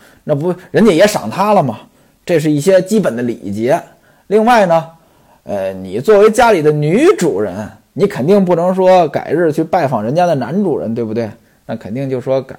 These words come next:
日去拜访他们家的女主人，这也呢是一句客套话吧。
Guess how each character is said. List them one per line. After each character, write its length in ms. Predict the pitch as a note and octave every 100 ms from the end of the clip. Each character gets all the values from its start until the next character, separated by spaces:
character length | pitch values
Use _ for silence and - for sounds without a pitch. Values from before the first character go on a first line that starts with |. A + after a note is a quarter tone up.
| G#2
日 180 | C3+ B2
去 160 | C3+
拜 320 | C#3+ D#3+ C3
访 180 | A2+ -
他 140 | G#2+ D3+
们 100 | C#3+
家 120 | D3+
的 80 | C3+
女 260 | A2 D#3+
主 160 | F#3 F#2
人， 320 | G#2 A#2 - - _ _ _ _
这 140 | D3+
也 180 | F#2+ - G2+
呢 100 | G2+
是 180 | C#3
一 160 | B2 E3+
句 300 | F3+ A#2+ A2+
客 300 | A2+ G#3 D#3
套 180 | D#3 G#3
话 180 | - G#4+ - -
吧。 100 | -